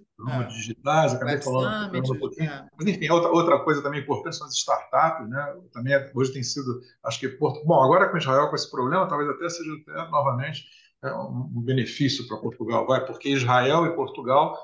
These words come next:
Speaker 1: são os dois hubs, né, de startups mais fortes da Europa, né? E possivelmente com essa situação, Portugal até, de alguma forma,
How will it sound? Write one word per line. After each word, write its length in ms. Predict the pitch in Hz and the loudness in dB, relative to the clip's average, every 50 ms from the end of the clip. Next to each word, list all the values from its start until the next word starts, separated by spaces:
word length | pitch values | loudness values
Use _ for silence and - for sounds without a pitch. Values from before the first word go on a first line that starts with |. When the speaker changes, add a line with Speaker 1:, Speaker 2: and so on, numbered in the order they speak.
| - _ | -16 _
Speaker 1:
são 240 | _ - - 139 156 | _ -10 -6 -4 -2
os 160 | 156 135 113 | -2 -2 -2
dois 280 | 120 135 151 170 165 135 | -2 2 2 2 2 2
hubs, 440 | - - 131 151 165 147 127 101 113 | 2 2 4 4 4 2 0 -4 -4
né, 200 | 120 139 151 143 | -2 -2 -2 -2
de 80 | 131 120 | -4 -6
startups 640 | - - - 117 104 - - 127 131 131 131 - - | -8 -8 -8 -10 -10 -6 0 2 2 2 2 -2 -4
mais 200 | 143 160 156 - | -6 -6 -6 -8
fortes 460 | - - 113 117 127 127 120 - - | -12 -8 0 2 2 2 2 -2 -2
da 60 | 120 | -2
Europa, 460 | 117 110 107 120 131 135 131 - 110 113 | 0 0 2 2 2 2 2 -2 -6 -8
né? 180 | 135 156 156 - - - - _ _ _ | -8 -10 -10 -12 -20 -20 -20 _ _ _
E 300 | 120 117 123 127 135 143 127 - - - _ _ _ _ _ | -4 -2 -2 -2 -2 -4 -6 -8 -12 -18 _ _ _ _ _
possivelmente 640 | 131 120 - 131 113 123 123 117 110 117 123 120 - | -16 -8 -4 -2 0 0 0 0 0 0 -2 -2 -4
com 60 | - 120 | -6 -8
essa 120 | - - | -8 -8
situação, 760 | - - - 131 120 113 - - 120 120 127 - - - - - | -12 -6 -2 0 0 0 0 -2 -2 -2 -2 -2 -4 -8 -10 -10
Portugal 360 | - - - 101 113 117 113 | -10 -10 -6 -2 0 0 0
até, 180 | 110 - - | 0 0 -2
de 500 | 117 123 120 117 - - - - _ _ | -2 -2 -2 -4 -8 -14 -18 -20 _ _
alguma 240 | 107 104 110 110 - | -12 -8 -6 -6 -6
forma, 400 | - - 117 110 117 113 - - | -6 -6 -6 -4 -4 -6 -8 -12